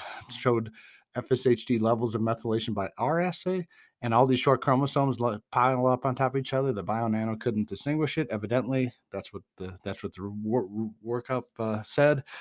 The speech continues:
and Southern was able to figure it out 'cause you can get rid of the tens. Um, <clears throat> anyway, another case where, <laughs> and now he's got his positive result and able to try to get into the one of these trials. So,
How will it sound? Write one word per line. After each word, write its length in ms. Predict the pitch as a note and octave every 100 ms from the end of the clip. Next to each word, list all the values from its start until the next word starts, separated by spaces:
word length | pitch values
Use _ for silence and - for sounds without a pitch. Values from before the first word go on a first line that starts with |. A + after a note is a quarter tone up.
| - - -
and 120 | B2
Southern 360 | - C3+ C3+ B2
was 160 | A2+
able 280 | A2+ A2 A2
to 60 | A2
figure 240 | A2 G#2+
it 80 | G#2
out 220 | G#2+ G#2
'cause 140 | -
you 100 | G#2
can 100 | G#2+
get 100 | G2+
rid 140 | F#2 G#2
of 80 | G2+
the 60 |
tens. 340 | - C3 G2 - - - - - -
Um, 380 | D3+ D3 C#3+ -
<clears throat> 440 | G3+ F3+ D3 - -
anyway, 260 | G#3+ A#2 - _ -
another 240 | C3 D3
case 320 | D3 F3+ G3
where, 220 | D3 C3+ A#2
<laughs> 680 | C3+ - F#3 D#3+ D#3 C#3+ C#3+
and 380 | C#3 B2+ B2 - - -
now 180 | B2 C3+
he's 120 | B2+
got 180 | C3 C3
his 100 | A#2+
positive 440 | C#3 C3+ C3 C3+
result 320 | C3 C3+ D#3 C3+
and 100 | B2+
able 240 | A#2+ A#2+
to 160 | A#2+ A2+
try 240 | B2 A#2+
to 120 | A#2
get 180 | A2 A#2
into 240 | A#2+ G#2+
the 100 | A2+
one 240 | A2 A2 A2
of 60 |
these 160 | A2 G#2+
trials. 340 | G#2 F#2 -
So, 180 | - G#2